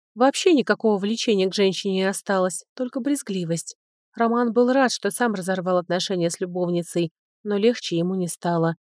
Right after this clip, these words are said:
Вся его жизнь уже успела испортиться окончательно. Полина разговаривает только по делу и только по разводу.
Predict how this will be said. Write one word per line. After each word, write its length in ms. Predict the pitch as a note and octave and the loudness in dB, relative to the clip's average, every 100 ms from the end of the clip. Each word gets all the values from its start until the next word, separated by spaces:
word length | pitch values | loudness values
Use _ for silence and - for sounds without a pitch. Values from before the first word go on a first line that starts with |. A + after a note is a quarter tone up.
| _ _ _ - | _ _ _ -12
Вся 240 | - A#3+ | -2 0
его 380 | A3+ G3 G3 G3+ | 0 0 0 0
жизнь 500 | F#3 B3+ B3+ F3+ E3+ | -2 -2 0 0 -4
уже 240 | G#3 G3+ A#3+ | -4 -2 0
успела 440 | A#3+ - C4+ A#3+ | -2 -2 0 2
испортиться 600 | A#3 - C#4+ - A#3+ - | 0 -2 -4 -2 -4 -2
окончательно. 880 | G#3 B3+ C4+ - A3 - E3 D3+ D#3 - _ _ _ - | 0 0 0 0 0 0 0 0 -2 -8 _ _ _ -4
Полина 420 | B3+ C4 D4+ A3+ | 0 4 4 4
разговаривает 720 | F#3 F#3 F#3+ F#3+ G3 F#3 F#3+ | 2 0 0 2 0 -2 0
только 260 | A#3+ B3 G3+ | 0 -2 -2
по 160 | G#3 | -2
делу 440 | E3+ E3+ F3 E3+ G3+ | -2 0 0 0 -4
и 100 | A#3+ | -4
только 320 | F3 F3+ - | 0 0 -2
по 100 | F3 | -4
разводу. 580 | F3 D#3+ F3 F3+ F3 | -4 -4 -6 -2 0